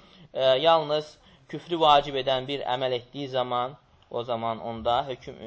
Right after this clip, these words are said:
küfür hökmü verilir. بَعْدَ الْبَيَانِ لَهُ. Və ona bəyan olunandan sonra. وَهَذَا خَاصٌ بِأَهْلِ الْعِلْمِ. Və bəyan etmək də elmdə möhkəm olan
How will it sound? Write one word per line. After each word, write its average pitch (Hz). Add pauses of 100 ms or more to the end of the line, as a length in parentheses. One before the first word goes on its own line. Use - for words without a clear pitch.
(100)
küfür -
hökmü 123
verilir. 107 (560)
بَعْدَ 202
الْبَيَانِ 190
لَهُ. 127
Və 135
ona 151
bəyan 165
olunandan 185
sonra. 117
وَهَذَا 165
خَاصٌ 226
بِأَهْلِ 202
الْعِلْمِ. 160 (680)
Və 170 (100)
bəyan 233
etmək 226 (120)
də 220 (640)
elmdə 190
möhkəm 196
olan 202